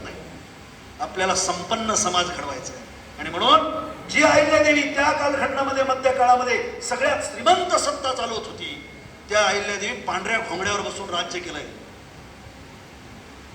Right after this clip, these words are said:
आपल्याला तर मास्तरची बायको म्हणलं तर ती म्हणते, "आता माझ्याकडे पन्नास तोळे झाले बरं काय." बहिणीचं पोट दुखावं म्हणून माहेरला गेल्यावर मुद्दाम सांगते.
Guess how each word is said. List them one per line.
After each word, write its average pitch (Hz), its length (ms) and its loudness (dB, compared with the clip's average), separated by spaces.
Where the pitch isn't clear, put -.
आपल्याला 202 400 -2
तर 220 80 -4
मास्तरची 202 520 -4
बायको 202 320 0
म्हणलं 214 220 -4
तर 247 60 2
ती 247 200 -4
म्हणते, 240 560 -6
"आता 185 240 4
माझ्याकडे 247 340 4
पन्नास 240 500 0
तोळे 254 180 -2
झाले 202 240 2
बरं 262 180 6
काय." - 420 4
बहिणीचं - 380 -2
पोट 233 260 -2
दुखावं 233 420 0
म्हणून 240 240 0
माहेरला 202 300 2
गेल्यावर 202 280 0
मुद्दाम 196 320 2
सांगते. 185 480 -4